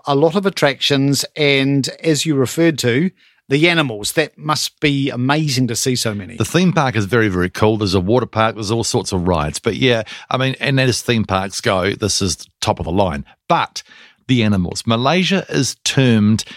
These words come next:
Speaker 2: what's called a megadiverse country, which means it has many of the world's animal species there, and a lot of these are endemic.
Speaker 1: So when you were there, give us an insight into this,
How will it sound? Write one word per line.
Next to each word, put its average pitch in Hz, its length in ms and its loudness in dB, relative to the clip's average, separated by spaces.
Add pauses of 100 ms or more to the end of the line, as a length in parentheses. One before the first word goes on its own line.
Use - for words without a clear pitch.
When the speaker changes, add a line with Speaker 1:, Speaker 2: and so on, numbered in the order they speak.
(500)
Speaker 2:
what's 127 220 0
called 143 200 4
a 117 40 2
megadiverse 117 720 2
country, 98 460 0
which 82 240 -4
means 107 360 4
it 101 120 0
has 110 320 0
many 117 400 4
of 143 120 0
the 123 100 2
world's 113 360 0
animal 104 380 0
species 95 640 -2
there, 90 280 -2 (380)
and 127 160 -2
a 110 60 0
lot 123 260 2
of 175 140 -2
these 92 340 -2 (100)
are 90 400 0
endemic. 120 680 4 (320)
Speaker 1:
So 151 160 2
when 151 440 2
you 165 140 4
were 175 100 4
there, 127 400 2
give 165 200 0
us 156 140 2
an 147 80 2
insight 139 380 2
into 123 200 0
this, 117 440 -2